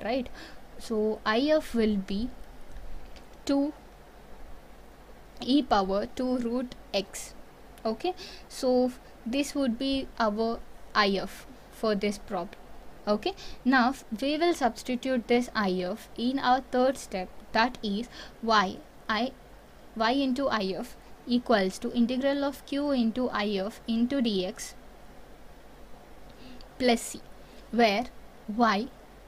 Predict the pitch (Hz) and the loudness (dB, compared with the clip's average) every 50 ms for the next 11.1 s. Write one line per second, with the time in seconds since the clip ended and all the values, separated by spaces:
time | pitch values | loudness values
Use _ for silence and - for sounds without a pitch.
0 | - - - - - - - 202 208 208 208 208 - 214 214 214 220 - - 220 | -20 -20 -20 -20 -14 -8 -2 0 2 2 2 2 2 0 0 0 2 2 2 2
1 | 220 233 262 277 - - 269 262 262 254 247 - - 240 247 240 240 - 240 233 | 4 4 2 0 -2 -4 -4 -4 -4 -4 -6 -4 0 2 2 2 4 4 4 6
2 | 226 226 233 240 240 247 - - 240 233 240 240 247 254 254 247 - - 220 196 | 6 6 4 4 4 2 0 0 0 2 2 2 2 0 0 -2 0 2 2 2
3 | 185 190 - - - - - - - - - - - - - - 214 208 196 196 | 2 0 -6 -12 -16 -16 -18 -18 -16 -18 -18 -18 -20 -14 -6 -2 0 0 2 0
4 | 208 202 - - 262 277 285 294 294 277 - 220 214 208 220 240 247 - - - | 0 -2 -4 -4 -2 -2 0 0 -2 -2 -2 0 0 0 0 0 -4 -6 -12 -16
5 | - - - - - - - - - - - - 247 254 269 254 - - 262 254 | -18 -20 -20 -20 -20 -20 -20 -20 -20 -16 -8 -2 0 0 0 0 2 4 6 6
6 | 254 254 254 262 254 247 226 220 226 233 233 247 262 262 - - - - 247 254 | 6 4 4 2 2 2 2 2 2 2 2 2 0 -2 -4 -8 -6 -6 -4 -2
7 | 269 269 254 247 247 247 240 - - 233 226 226 220 - - - - - - - | 0 0 2 2 2 0 -2 -4 -6 -4 -2 -2 -2 -4 -8 -14 -14 -16 -8 -2
8 | - 208 208 202 202 202 208 208 208 226 240 262 254 247 - - - - - - | 0 2 2 4 2 2 0 0 -2 -2 -2 -2 -2 -4 -6 -10 -16 -10 -4 0
9 | 202 196 180 - - - - - - - - - - - - - - - - - | 0 0 0 -2 -10 -12 -12 -12 -14 -16 -20 -20 -20 -20 -20 -20 -20 -20 -20 -20
10 | - - - - - - - - - - - - - - 208 214 208 202 202 202 | -20 -20 -20 -20 -20 -20 -20 -20 -20 -20 -20 -16 -8 -2 0 2 2 2 2 0
11 | 208 202 | 0 -2